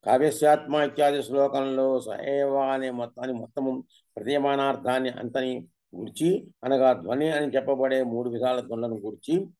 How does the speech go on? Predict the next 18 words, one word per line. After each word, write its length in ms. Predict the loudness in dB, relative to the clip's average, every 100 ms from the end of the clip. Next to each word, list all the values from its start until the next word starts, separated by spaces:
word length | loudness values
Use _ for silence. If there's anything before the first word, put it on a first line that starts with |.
| _ -8
ప్రారంభించిన 840 | -4 -2 -4 -6 -2 0 0 -2 -10 _ _ -6
చెప్పిన 220 | 0 0
ఇతిహాసాన్ని 680 | 2 0 0 2 2 0
బట్టి 640 | -2 -4 -4 -6 -4 -6 -8 _ _ 0
ప్రారంభించిన 600 | 4 4 4 0 -2 -2
వృత్తి 320 | -2 -2 -4
గ్రంథాన్ని 560 | 0 0 2 2 0 -2
బట్టి 220 | -4 -4
కూడా 520 | -6 -2 -2 -2 -6 _ _ _ _ _ _ _ _ _ _ _
మూడవదైన 460 | 2 6 6 6 6
రసధ్వనియే 720 | 4 2 0 0 2 2 2
అని 280 | 0 -4 -6
గ్రహించాలి. 880 | -6 -6 -6 -4 -4 -4 -8 -10 -16 _ _ _ _ _ _
అందుచేత 680 | -10 -6 -4 -2 2 0 -2 -10 _ _ _ _ _ _ _ _ _ _ _ _ _ _ _ _ _ _ _ _ _ _ -4
నిజానికి 500 | 0 2 4 2 2
రసం 280 | 2 2
ఒక్కటే 320 | 0 -2 -2 2
ఆత్మ 720 | 4 4 0 -8 -12 -10 -10